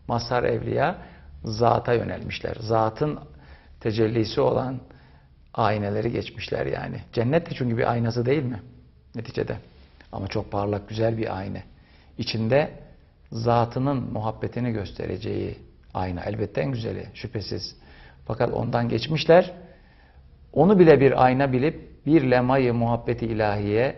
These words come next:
ebeden bize kafidir." demişler. Fakat neticede zaten o Allah'ın muhabbetinin leması olarak cennete de mazhar oluyorlar netice olarak. Dönüp cenneti de buluyorlar zaten.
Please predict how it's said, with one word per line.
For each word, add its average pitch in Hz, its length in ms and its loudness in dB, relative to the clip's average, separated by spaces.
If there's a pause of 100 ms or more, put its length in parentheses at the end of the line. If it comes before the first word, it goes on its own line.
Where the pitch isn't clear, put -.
(280)
ebeden 113 400 -2
bize 107 180 -2
kafidir." 101 580 -4
demişler. 95 500 -10 (800)
Fakat 123 280 -8
neticede 104 460 -4
zaten 107 440 -4 (540)
o 143 380 8
Allah'ın 120 460 2
muhabbetinin 131 1080 0 (480)
leması 139 580 6
olarak 151 340 6
cennete 147 360 4
de 143 60 2
mazhar 120 420 4
oluyorlar - 440 0
netice 113 340 -6
olarak. - 400 -6 (540)
Dönüp 131 320 2
cenneti 113 380 -2
de 123 140 -2
buluyorlar 104 520 -2
zaten. 98 400 -10